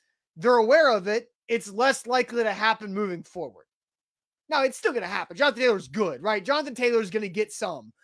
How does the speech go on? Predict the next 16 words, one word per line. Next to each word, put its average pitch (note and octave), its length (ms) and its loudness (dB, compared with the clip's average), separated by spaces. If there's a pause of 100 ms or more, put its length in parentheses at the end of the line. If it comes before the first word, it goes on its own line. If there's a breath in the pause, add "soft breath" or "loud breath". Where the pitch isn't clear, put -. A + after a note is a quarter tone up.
(340)
But B3+ 200 -2
the A3+ 100 -6
Titans C4+ 440 -4
have A#3 160 -2
been G#3 240 -4
burned A3 360 0
by G#3 220 4
this F#3+ 240 -4
before B3+ 500 2
already, F3+ 540 0 (220)
just B3+ 180 -6
a B3 60 -2
couple A3+ 280 2
weeks B3 240 -4
ago. F#3+ 420 0 (280)
They're, C#4 280 0